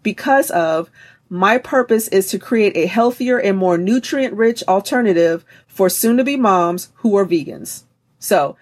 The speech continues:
that's a great example to use as a reference. I hope you feel, you're able to fill that out, um, with your one selected sub niche to start your business with.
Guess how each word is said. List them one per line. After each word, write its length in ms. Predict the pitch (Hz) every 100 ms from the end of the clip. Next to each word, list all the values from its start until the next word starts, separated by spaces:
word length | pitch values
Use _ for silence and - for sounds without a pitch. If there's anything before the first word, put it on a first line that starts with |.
| _ _ _
that's 220 | 214 -
a 80 | 202
great 240 | 202 240
example 420 | 277 240 226 220
to 60 | 196
use 180 | 202 202
as 140 | 190
a 80 | 180
reference. 640 | 190 214 - 254 302 - - _ _ _ _ _
I 80 | 185
hope 180 | 226 226
you 100 | 226
feel, 240 | - 220
you're 220 | 190 202 190
able 260 | 208 202
to 320 | 202 196 175
fill 280 | 180 - 226
that 200 | 208 208
out, 520 | 190 202 208 208 - - _ _ _ _
um, 680 | 185 180 175 170 170 165 - _ _
with 440 | 185 175 214 202 196
your 360 | 175 190 185 180
one 520 | 165 170 214 226 247
selected 680 | 262 - 262 233 220 226 214
sub 320 | - 233 233
niche 520 | 226 202 180 - - - _
to 200 | - 208
start 380 | 208 - 220 190
your 100 | 196
business 480 | 180 185 170 143 143
with. 320 | - - -